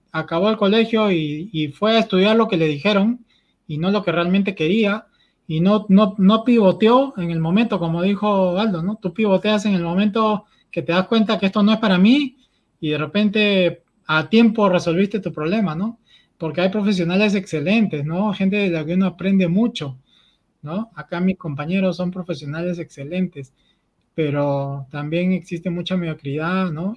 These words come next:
Y si están a tiempo de, de evitar o de hacer mejores a sus, a sus jóvenes,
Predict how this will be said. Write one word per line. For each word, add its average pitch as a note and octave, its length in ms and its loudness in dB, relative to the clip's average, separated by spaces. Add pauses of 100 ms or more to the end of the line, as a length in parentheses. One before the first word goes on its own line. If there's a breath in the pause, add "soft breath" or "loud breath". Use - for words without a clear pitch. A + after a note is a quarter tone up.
Y C#3+ 180 -8
si D3 100 -14
están E3+ 260 -10
a F3 120 -6
tiempo F#3+ 360 2
de, D3 380 -2
de C#3+ 220 -6
evitar F3+ 500 -2 (960)
o D3 120 -10
de D3 60 -8
hacer D#3+ 200 -2
mejores F#3 720 -2 (140)
a D3 100 -12
sus, C#3 480 -14
a C3 40 -16
sus C#3 200 -12
jóvenes, F#3+ 500 -2